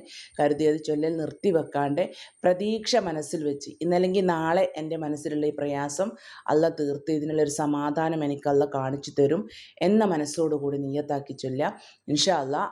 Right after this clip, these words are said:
അള്ളാഹു നമുക്കതിന് തൗഫീക്ക് നൽകട്ടെ. നമ്മുടെ മനസ്സിലുള്ള വിഷമവും പ്രയാസങ്ങളും എല്ലാം അള്ളാഹു മാറ്റി സമാധാനം നൽകട്ടെ. ഒരുപാട് ഉമ്മമാരാണ്, എല്ലാവരോടും എനിക്ക് റിപ്ലൈ കൊടുക്കാൻ പറ്റിയിട്ടില്ല. WhatsApp-ിലൂടെ ചോദിക്കുന്നത്,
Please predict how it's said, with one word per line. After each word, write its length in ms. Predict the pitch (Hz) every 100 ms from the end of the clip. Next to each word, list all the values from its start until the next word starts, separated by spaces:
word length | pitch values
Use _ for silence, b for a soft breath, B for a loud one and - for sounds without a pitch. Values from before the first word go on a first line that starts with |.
| -
അള്ളാഹു 300 | 151 147 147
നമുക്കതിന് 500 | 143 139 139 139 139
തൗഫീക്ക് 460 | 143 135 151 147 143
നൽകട്ടെ. 440 | 135 143 - 180 - B B
നമ്മുടെ 280 | 151 151 147
മനസ്സിലുള്ള 540 | 143 147 156 151 147
വിഷമവും 480 | 143 143 160 156 147
പ്രയാസങ്ങളും 800 | 147 143 147 160 170 156 143 139 B B B
എല്ലാം 500 | 160 180 196 208 220 175
അള്ളാഹു 400 | 156 156 160 147
മാറ്റി 360 | 147 143 143 147
സമാധാനം 760 | 156 156 160 175 185 170 151
നൽകട്ടെ. 460 | 139 135 139 139 135 B B B
ഒരുപാട് 680 | 160 160 175 185 196 208 214
ഉമ്മമാരാണ്, 720 | 185 160 151 160 156 147 143 143 - B B 147
എല്ലാവരോടും 920 | 143 165 165 170 175 190 196 208 196
എനിക്ക് 320 | 170 165 180 180 156
റിപ്ലൈ 340 | 165 160 180
കൊടുക്കാൻ 420 | 180 165 156 165 165
പറ്റിയിട്ടില്ല. 580 | 156 147 175 170 156 151
WhatsApp-ിലൂടെ 640 | 147 147 147 151 160 160
ചോദിക്കുന്നത്, 640 | 156 147 143 143 147 143